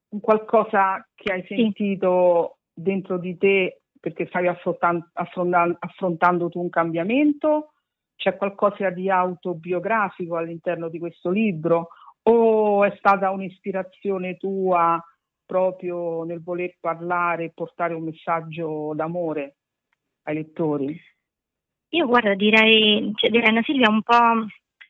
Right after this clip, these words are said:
Speaker 2: c'è un po' di tutte queste cose che hai detto all'interno, perché, eh, allora, l-, l'ispirazione l'ho, l'ho presa da una storia vera,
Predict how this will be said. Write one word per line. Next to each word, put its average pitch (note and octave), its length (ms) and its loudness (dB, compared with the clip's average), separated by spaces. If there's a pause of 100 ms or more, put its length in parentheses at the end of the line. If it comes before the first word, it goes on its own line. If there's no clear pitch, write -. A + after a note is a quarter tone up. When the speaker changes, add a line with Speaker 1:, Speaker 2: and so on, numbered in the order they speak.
(240)
Speaker 2:
c'è B3+ 140 4
un B3 200 2
po' D4+ 160 4
di B3 140 4
tutte A#3+ 280 -4
queste A3 300 0
cose G#3+ 300 0
che G#3 140 0
hai G3 200 2
detto F3 380 -2
all'interno, F3+ 640 0
perché, G3 400 0 (340)
eh, - 340 0
allora, G3+ 300 4
l-, G3+ 480 2
l'ispirazione A#3+ 680 2
l'ho, F#3+ 340 2
l'ho F#3 160 -2
presa G#3 300 0
da F#3 240 4
una F#3 280 0
storia F#3+ 300 4
vera, F3 360 0